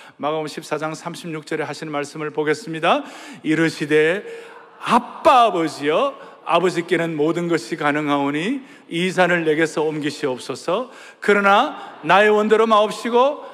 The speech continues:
아버지의 원대로 마옵소서." 그 어려운 가운데 겟세마네 동산의 주님의 처절한 기도인데 그 처절한 기도를 할 때의 호칭이 뭐냐?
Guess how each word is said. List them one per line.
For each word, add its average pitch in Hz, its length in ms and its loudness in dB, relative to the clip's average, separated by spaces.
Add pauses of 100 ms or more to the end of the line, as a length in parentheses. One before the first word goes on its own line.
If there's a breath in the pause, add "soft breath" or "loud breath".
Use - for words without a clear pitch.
(480 loud breath)
아버지의 139 440 -2
원대로 117 340 -6
마옵소서." 107 640 -20 (260)
그 214 280 0
어려운 349 340 4
가운데 165 600 -2
겟세마네 269 480 0
동산의 233 400 -2
주님의 226 340 -4
처절한 339 480 0
기도인데 214 560 -2 (400 loud breath)
그 330 200 0
처절한 330 640 0
기도를 294 640 -2
할 240 220 -4
때의 277 200 -2
호칭이 277 500 0
뭐냐? 233 260 2